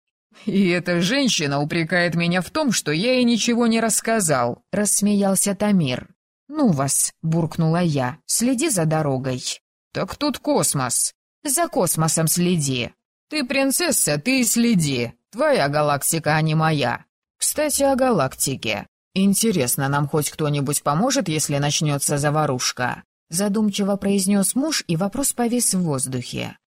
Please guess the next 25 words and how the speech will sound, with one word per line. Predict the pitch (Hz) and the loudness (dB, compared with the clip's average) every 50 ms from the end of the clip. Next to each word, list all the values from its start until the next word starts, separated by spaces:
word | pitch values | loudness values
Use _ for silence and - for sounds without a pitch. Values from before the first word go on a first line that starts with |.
| _ _ _ _ _ _ _ _ _ | _ _ _ _ _ _ _ _ _
Время | - 151 214 269 277 269 254 | -6 -4 -2 -2 0 -2 -2
тянулось | - - 233 214 214 220 214 214 208 - | -2 0 0 0 0 0 0 0 -2 0
бесконечно | 180 208 196 - - 185 185 185 196 196 190 - - 190 185 180 | -2 -2 -2 -2 -2 0 0 2 2 0 0 0 0 0 2 2
медленно. | 170 170 160 127 - 120 120 120 120 120 117 117 - - _ _ _ _ _ _ | 2 0 0 -2 -4 -4 -4 -4 -4 -4 -6 -8 -10 -14 _ _ _ _ _ _
Я | _ - - 170 | _ -8 -4 -4
смотрела | - - 160 160 156 165 156 156 156 151 | -2 -2 -2 -2 -2 -2 -2 -2 -2 -2
в | 151 | -2
сияющую | - - 151 151 156 156 151 151 - - 151 151 | -2 -2 -2 -2 0 -2 -2 -2 -2 -2 -2 -2
космическую | - 165 156 - - 160 160 151 160 147 - - 160 160 156 | -2 -2 -2 -2 -2 -2 -2 -2 -2 -2 -2 -2 -2 -2 -2
черноту, | 147 - 151 143 156 156 156 156 151 - 208 220 | -2 -2 -4 -2 -2 -2 -2 -2 -2 -2 -2 -2
думала | 190 151 147 143 147 147 147 147 143 | 0 -2 -2 0 0 0 0 0 -2
о | 143 | -2
том, | 143 - 147 143 | -2 -2 -4 -2
что | 143 - - 151 143 | -2 -2 -2 -2 -2
нас | 147 143 147 - | -2 -2 -2 -2
всех | - - - 151 147 143 | -2 -2 -2 -2 -2 -2
ждет. | 143 143 139 147 180 202 - - _ _ _ _ _ _ 156 | -2 -4 -4 -4 -4 -6 -6 -10 _ _ _ _ _ _ -4
История | 170 - - 190 196 196 202 196 | -4 -2 0 0 0 0 0 0
космической | 190 202 202 - 196 202 202 - 196 180 - - 196 185 | 0 -2 -2 0 2 0 0 0 -2 -4 -2 -2 -4 -2
красотки, | 196 196 202 190 - 262 285 - - - | -2 -2 -2 0 -2 -2 -4 -6 -6 -4
названной | 139 147 151 147 147 143 147 147 147 | -2 -2 0 0 0 -2 -2 0 -2
с | 143 - | -2 0
легкой | 156 151 151 147 - 151 147 | 0 -2 -2 -2 -4 -4 -2
руки | 147 147 147 - 151 147 | -2 -2 -2 -2 -6 -4
Тамира, | - 156 147 151 147 139 131 127 127 127 131 | -2 -2 0 0 0 0 0 -2 -4 -6 -8